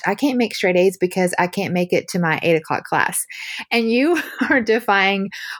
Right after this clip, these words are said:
way harder odds than that. And the spokesperson for your sorority, can you, I know you're not gonna toot your own horn, so I don't know what to ask you here, <laughs> but just, like, I guess tell the person who, who's making excuses to, to, they can't accomplish hard things. Like,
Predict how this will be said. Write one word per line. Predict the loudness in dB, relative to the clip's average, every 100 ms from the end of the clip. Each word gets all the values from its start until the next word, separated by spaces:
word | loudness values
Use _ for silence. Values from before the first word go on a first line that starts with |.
| 0
way | 4 4 4
harder | 4 4 4 4
odds | 4 2 2
than | 0
that. | 2 2 0 -6 -18 -18 -16 -2
And | 2 4 2
the |
spokesperson | 2 0 2 0 0 0
for | 0
your | 0
sorority, | 2 0 0
can | -2 -2
you, | 2 2 2 0 -6 -20 _ _ _ _ _ _ 0
I | 2
know | 4
you're | 4
not | 4
gonna | 2
toot | 0 0
your | 2
own | 0
horn, | 2 2 2
so | 2 2
I | 2
don't | 4
know | 4
what | 2 2
to | 2
ask | 2 0 2
you | 2
here, | 4 4 2
<laughs> | 2
but | 0 4
just, | 0 2
like, | 0 0 -12 -10 -10 -14 _
I | 0
guess | 2 0
tell | 2 2
the | 2
person | 2 2 2 2
who, | 4 4 4 0 _ _ _ _ -4
who's | 2 4 4 2
making | 2 2 0
excuses | 0 -2 0 2 2
to, | 2 0 -2 -12 -10
to, | 0 0 -2 _ _
they | 2 2
can't | 6 4 6
accomplish | 2 2 0 2 0
hard | 4 2 4
things. | 2 2 2 0
Like, | 2 2